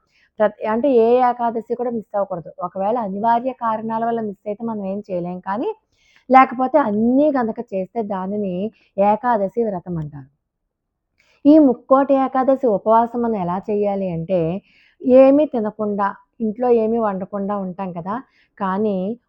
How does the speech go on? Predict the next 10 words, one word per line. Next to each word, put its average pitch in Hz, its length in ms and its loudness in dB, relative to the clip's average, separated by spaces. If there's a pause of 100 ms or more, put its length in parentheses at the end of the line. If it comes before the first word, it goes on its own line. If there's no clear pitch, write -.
(100)
ఉపవాసము 233 1000 0
అంటే 208 220 -6
భగవంతునికి 214 880 -4
దగ్గరగా 190 540 -4
ఉండడము. 170 500 -6 (520)
అంటే 233 220 2 (720)
వీలున్న 240 420 2
వాళ్ళు 220 260 2
దేవాలయాలకు 214 760 0
వెళ్ళొచ్చు, 180 440 -8